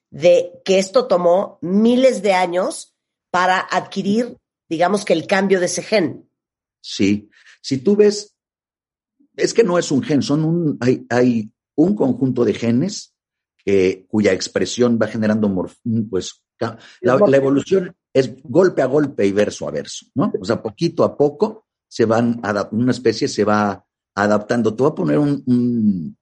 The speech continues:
Speaker 2: pequeño ejemplo, ¿no? Que no, que no sea de humanos, pero para que más o menos se vea. El, si tú ves a, a los osos panda, este ejemplo lo ponía un gran científico, Stephen Gould se llamaba.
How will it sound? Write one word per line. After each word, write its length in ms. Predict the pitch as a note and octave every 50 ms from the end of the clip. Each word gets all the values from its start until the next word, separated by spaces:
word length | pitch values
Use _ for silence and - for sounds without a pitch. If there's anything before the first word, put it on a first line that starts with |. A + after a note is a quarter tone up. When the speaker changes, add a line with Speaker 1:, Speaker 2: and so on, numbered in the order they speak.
| _
Speaker 2:
pequeño 560 | _ F#2 E2 - _ - A2+ A#2 A#2 G#2+ G#2
ejemplo, 500 | - - - G#2 F2 D#2 - - D2 C#2+
¿no? 280 | D#2+ G#2 - - - -
Que 100 | _ -
no, 240 | A#2 C3 C#3 C#3+ -
que 100 | - B2+
no 120 | C3 C#3+ C3+
sea 140 | - C#3+
de 80 | B2+ A#2+
humanos, 380 | A2+ A2 A#2+ B2+ C3+ D3+ D3 -
pero 240 | - G2 F#2+ -
para 240 | - F2+ F2 F2+ F2
que 260 | - - F2+ E2+ - -
más 180 | F#2+ F#2+ -
o 40 | G#2+
menos 120 | G#2 G2+ G2+
se 100 | - F2
vea. 200 | F#2+ G2+ - - - _ _ _ _ _ _ _ _ _
El, 260 | - A#2 A#2 B2 A#2+
si 140 | - - B2
tú 160 | B2 D#3+ E3
ves 260 | D#3+ F3 E3 - - _
a, 160 | A2+ G#2+ G#2
a 260 | G#2 G#2+ G#2 - F#2+ F#2+
los 680 | G2 F#2 F#2+ F#2 F2+ - - - - - - - _ _ _
osos 360 | _ A#2 A#2 A2+ - A#2+ A2
panda, 420 | - - - F2+ F#2+ G#2 G#2+ A#2 D#3+
este 180 | - - -
ejemplo 240 | A2+ - A2 G#2+ A#2
lo 120 | G#2+ - -
ponía 240 | F#2+ F#2 F#2 F#2+
un 120 | G2+ G2+ G2
gran 180 | F#2 F#2 F#2+
científico, 540 | F2+ - E2+ D#2+ D#2 - E2+ - E2+ - -
Stephen 380 | - - - D2+ - E2+ E2 D#2+
Gould 160 | D#2 F2 E2
se 140 | - - C2
llamaba. 320 | - D#2 E2 F2 - _